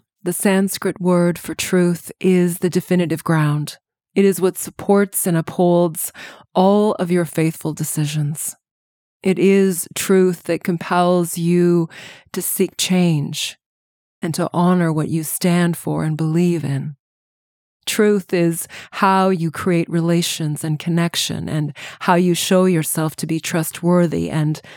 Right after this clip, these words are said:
reliable. You need to know what is true with accuracy and factual information in order to make the right and best decisions. Truth is not always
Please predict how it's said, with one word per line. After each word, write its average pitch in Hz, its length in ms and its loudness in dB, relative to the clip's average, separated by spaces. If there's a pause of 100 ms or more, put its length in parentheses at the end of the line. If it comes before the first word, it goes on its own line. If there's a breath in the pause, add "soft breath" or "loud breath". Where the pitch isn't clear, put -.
(140 loud breath)
reliable. 151 800 0 (880)
You 196 180 4
need 196 380 4
to 214 100 -2
know 180 340 4
what 160 240 0
is - 200 -4
true 185 560 2 (400 loud breath)
with 190 160 -2 (120)
accuracy 165 800 -2
and 160 160 -2
factual 175 560 -2
information 165 800 0
in 165 180 0
order 180 340 2
to - 140 -6
make 165 260 -2
the 170 100 -4
right 180 480 0
and 165 160 -4
best 160 500 -2 (260 soft breath)
decisions. 147 800 -6 (1160)
Truth 247 340 0
is 190 320 0
not 180 320 2
always 180 640 4